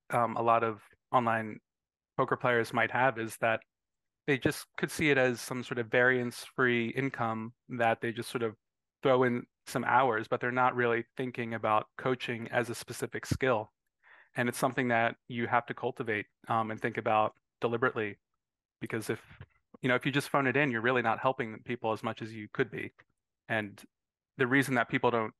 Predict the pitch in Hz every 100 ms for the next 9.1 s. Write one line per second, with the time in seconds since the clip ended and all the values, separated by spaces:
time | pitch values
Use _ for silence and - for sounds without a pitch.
0 | _ 151 156 131 117 113 113 - 110 120
1 | - 110 104 - 127 135 - - 127 123
2 | 110 156 156 120 113 110 107 113 _ _
3 | _ _ _ _ _ _ _ _ - 127
4 | 131 - 131 123 120 - 127 104 - 143
5 | 110 107 117 117 120 - - 123 113 110
6 | 110 113 110 - 113 104 - _ _ -
7 | - 143 - 135 135 113 - 135 123 110
8 | 107 127 117 123 120 117 113 107 101 101